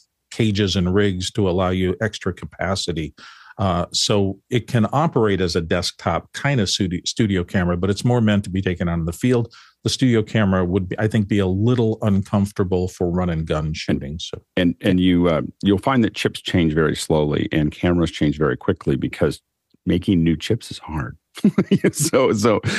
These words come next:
Speaker 2: uh, it's really complicated. So usually you get into a chip and you, and Sony's been making the same chip that people use for a decade, you know, so it's,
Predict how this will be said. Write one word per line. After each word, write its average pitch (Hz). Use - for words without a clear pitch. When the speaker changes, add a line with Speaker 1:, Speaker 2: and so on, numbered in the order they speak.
Speaker 2:
uh, 101
it's 92
really 95
complicated. 85
So 78
usually 90
you 82
get 87
into 87
a 80
chip 82
and 73
you, 76
and 76
Sony's 110
been 87
making 78
the 73
same 80
chip 80
that 80
people 80
use 73
for 65
a -
decade, -
you 90
know, 76
so 78
it's, 73